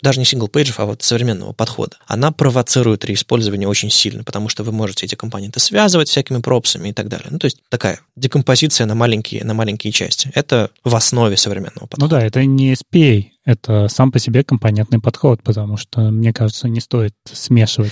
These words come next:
Speaker 2: термины.
Speaker 1: Ну, я имею в виду, что, э, они тащат с собой все современные синглпейджи, они, э, о-, очень сильно декомпозированы на маленькие компонентики, и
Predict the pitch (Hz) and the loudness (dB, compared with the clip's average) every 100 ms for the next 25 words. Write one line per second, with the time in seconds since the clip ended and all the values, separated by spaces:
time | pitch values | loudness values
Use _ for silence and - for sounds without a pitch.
0 | - 113 220 262 - 160 175 175 180 165 | -4 0 2 2 0 -2 2 4 6 4
1 | 151 160 - 135 127 117 117 113 110 104 | 4 0 0 -2 0 0 0 -2 -2 -4
2 | - 120 120 131 123 113 _ - 120 - | -4 -2 0 0 0 -2 _ -2 0 0
3 | - - 107 95 90 - 107 - 107 98 | 0 0 0 -2 -2 0 0 0 -2 -4
4 | 98 - 107 110 - 202 165 123 120 131 | -4 -4 -2 -4 0 0 2 0 2 2
5 | - 101 98 - - - - _ 143 - | 0 -2 -2 -4 -8 -12 -14 _ 0 2
6 | - - 123 110 117 - 113 110 123 117 | 2 0 0 0 -2 -2 0 2 2 2
7 | 95 104 113 110 117 117 - 107 95 110 | -2 -2 0 -2 -6 -10 -8 -6 -2 -2
8 | 139 - - 113 123 113 | -2 -2 -6 -10 -6 -6